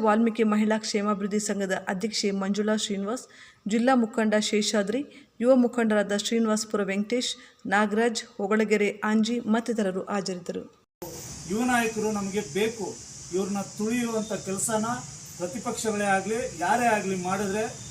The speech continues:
Speaker 2: ಮುಂದಿನ ದಿನಗಳಲ್ಲಿ ನಾವು ಉಗ್ರವಾದ ಶಿ-, ಒಳ್ಳೆ ಎಚ್ಚರಿಕೆಯನ್ನು ಸಹ ಕೊಡಲಿಕ್ಕೆ ನಾವು ಇಚ್ಛೆ ಪಡ್ತೇವೆ. ಏನು ಇವತ್ತಿನ ದಿವಸ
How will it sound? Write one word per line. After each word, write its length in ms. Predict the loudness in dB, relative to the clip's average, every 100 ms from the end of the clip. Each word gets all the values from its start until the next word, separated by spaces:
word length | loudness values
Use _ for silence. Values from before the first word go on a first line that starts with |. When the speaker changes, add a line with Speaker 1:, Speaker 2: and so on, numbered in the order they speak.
| -14 -8
Speaker 2:
ಮುಂದಿನ 300 | -4 0 0 2
ದಿನಗಳಲ್ಲಿ 460 | 2 2 0 0 0
ನಾವು 180 | -2 -2 -4 -8 -14 -12 -10 -6
ಉಗ್ರವಾದ 500 | -4 -2 2 2 4 2 0 -6 -8
ಶಿ-, 260 | -4 -4 -4 -10 -14 -8 -2
ಒಳ್ಳೆ 180 | 0 4 2
ಎಚ್ಚರಿಕೆಯನ್ನು 600 | 2 -4 -2 -2 0 0 0
ಸಹ 100 | 0 0
ಕೊಡಲಿಕ್ಕೆ 400 | -2 0 0 -2 -2
ನಾವು 120 | -2 -2
ಇಚ್ಛೆ 160 | -2 -4
ಪಡ್ತೇವೆ. 400 | -6 -6 -6 -6 -10 -14 -14 -14 -14 -4 4
ಏನು 140 | 6 6
ಇವತ್ತಿನ 280 | 4 2 0 0
ದಿವಸ 160 | 0